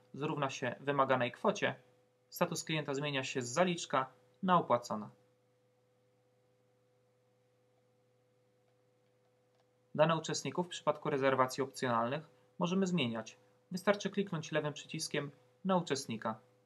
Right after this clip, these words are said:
Możemy wyedytować jego dane i kliknąć zapisz. Możemy również kontaktować się z turoperatorem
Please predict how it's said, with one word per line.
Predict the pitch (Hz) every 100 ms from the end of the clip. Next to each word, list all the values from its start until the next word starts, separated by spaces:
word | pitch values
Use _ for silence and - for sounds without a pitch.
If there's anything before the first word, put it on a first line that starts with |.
| _ _ _ _ _ _ _ _ _ _ _ _ _ _ -
Możemy | 175 175
wyedytować | 156 151 143 143 131 127 139
jego | 135
dane | 175 208 165 160 - _ _ _ _
i | 208
kliknąć | 196 170 143 127
zapisz. | 120 107 110 - - _ _ _ _ _ _ _ _ _ _ _ _
Możemy | - 180 202
również | 185 170 -
kontaktować | 165 151 - 143 143
się | -
z | -
turoperatorem | 147 139 131 123 123 139